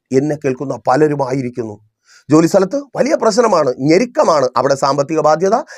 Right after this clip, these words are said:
എൻ്റെ പേഴ്സണൽ സാമ്പത്തിക ബാധ്യത, എൻ്റെ വീട്ടിനകത്ത് സാമ്പത്തിക ബാധ്യത, അല്ലേ? എങ്കിലും കുഴപ്പമില്ല, എങ്ങനെയെങ്കിലും പിടിച്ചേക്കാം,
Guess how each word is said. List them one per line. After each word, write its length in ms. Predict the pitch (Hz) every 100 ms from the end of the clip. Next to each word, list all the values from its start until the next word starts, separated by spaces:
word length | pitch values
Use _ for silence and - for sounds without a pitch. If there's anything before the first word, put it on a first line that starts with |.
| - 135
എൻ്റെ 160 | 135
പേഴ്സണൽ 360 | 127 135 135 156
സാമ്പത്തിക 460 | 151 147 160 175
ബാധ്യത, 340 | 165 160 160 233
എൻ്റെ 280 | 254 240 220
വീട്ടിനകത്ത് 520 | 175 160 135 123 123
സാമ്പത്തിക 420 | 120 113 117 104
ബാധ്യത, 300 | 101 92 101
അല്ലേ? 200 | 160 180 - _ _ _ - _ 233
എങ്കിലും 220 | 262 233
കുഴപ്പമില്ല, 340 | 220 196 170
എങ്ങനെയെങ്കിലും 380 | 165 190 180 170
പിടിച്ചേക്കാം, 420 | 165 160 156 120